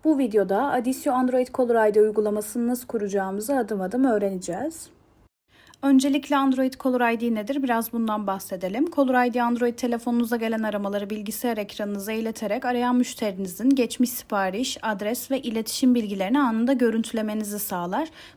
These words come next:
Bu sayede kişiselleştirilmiş hizmet vererek müşteri memnuniyetini de arttırabilirsiniz. I O S işletim sisteminin güvenlik politikaları gereği arama bilgilerine erişim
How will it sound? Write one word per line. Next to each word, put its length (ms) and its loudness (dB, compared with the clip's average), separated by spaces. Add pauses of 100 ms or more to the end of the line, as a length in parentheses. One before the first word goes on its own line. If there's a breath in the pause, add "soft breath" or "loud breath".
Bu 60 2
sayede 400 2
kişiselleştirilmiş 1000 -2
hizmet 360 0
vererek 260 0
müşteri 340 2
memnuniyetini 680 -4
de 80 4
arttırabilirsiniz. 1160 -6 (540 soft breath)
I 100 4
O 40 4
S 140 -2
işletim 420 2
sisteminin 560 0
güvenlik 380 0
politikaları 580 0
gereği 340 0
arama 280 0
bilgilerine 480 -2
erişim 260 -4